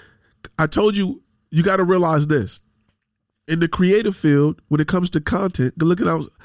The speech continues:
Silver Paw Studio, I appreciate you. When it comes to content, right, people are scared to spend money. There isn't a tangible bar. It isn't like a doctor where these people are certified doctors.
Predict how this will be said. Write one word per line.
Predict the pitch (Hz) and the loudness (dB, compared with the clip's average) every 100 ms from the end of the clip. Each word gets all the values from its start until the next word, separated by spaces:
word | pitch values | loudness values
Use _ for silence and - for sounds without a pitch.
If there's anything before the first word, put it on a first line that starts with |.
| - - _ | -20 -20 _
Silver | - 160 147 147 | -2 0 2 0
Paw | 147 | 0
Studio, | 147 147 143 143 | 0 2 2 2
I | 156 | 2
appreciate | - 160 165 147 - | 0 0 0 -2 -2
you. | 180 - - - | -8 -8 -14 -2
When | 147 | 0
it | 151 | 2
comes | 180 190 180 | 0 0 0
to | 165 | 0
content, | 180 185 185 139 113 - _ _ _ _ _ | 0 0 -2 -4 -4 -8 _ _ _ _ _
right, | 117 123 - _ - | -4 -4 -4 _ -2
people | 180 220 | 0 2
are | 208 | 0
scared | - - - - 180 185 185 - | 0 -4 -4 -2 0 2 0 -2
to | |
spend | 175 - 170 175 | -6 0 -2 0
money. | 185 185 139 - _ _ _ - | -4 -4 -6 -12 _ _ _ -2
There | 151 185 | 0 2
isn't | 190 190 | 0 -2
a | 180 | -4
tangible | - 175 175 175 170 170 | -4 -4 -2 -2 0 0
bar. | 143 156 185 127 | 0 -2 -4 -4
It | 127 | 0
isn't | 160 190 196 | 0 0 -2
like | 190 170 | -4 -4
a | |
doctor | 151 165 180 - 156 | -2 -2 -2 -2 -2
where | 147 151 151 - - - | 2 0 0 -4 -14 0
these | 170 202 | 2 2
people | - 196 175 | 0 0 0
are | 156 131 | 0 0
certified | - 185 190 185 180 170 160 | 0 0 2 0 -2 -2 -2
doctors. | 165 170 139 139 131 | -2 -4 -4 -4 -6